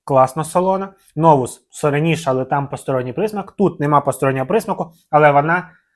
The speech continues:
як на мене, засолона. Тобто засолона і посторонній присмак, ну, тут, типу, я би вибрав, е, наприклад, солонішу, ніж посторонній присмак, наприклад, е, мені.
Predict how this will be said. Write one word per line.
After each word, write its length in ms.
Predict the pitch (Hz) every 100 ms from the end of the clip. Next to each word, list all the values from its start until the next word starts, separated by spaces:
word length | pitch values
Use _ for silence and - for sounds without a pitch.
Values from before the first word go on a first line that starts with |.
| _
як 240 | 139 151 147
на 120 | 147
мене, 440 | 165 180 165 165 -
засолона. 840 | 117 143 147 - 151 123 107 98 _ -
Тобто 360 | 139 - 143 127 - _
засолона 720 | 123 147 165 170 170 185 170
і 80 | 143
посторонній 440 | 151 143 160 156 156
присмак, 440 | 220 262 220 214 _ _ _
ну, 260 | 208 247 - -
тут, 300 | 220 220 -
типу, 440 | 190 185 190 170 139
я 160 | 175
би 100 | 185
вибрав, 480 | 151 185 175 156 156
е, 320 | 151 139 135 - -
наприклад, 400 | 143 147 170 151 - _ _ -
солонішу, 640 | - 175 165 160 127 - 127
ніж 160 | 135
посторонній 440 | - 135 143 139 127
присмак, 400 | 113 101 107 139
наприклад, 420 | 139 131 - 107
е, 200 | 120 113
мені. 340 | 113 143 127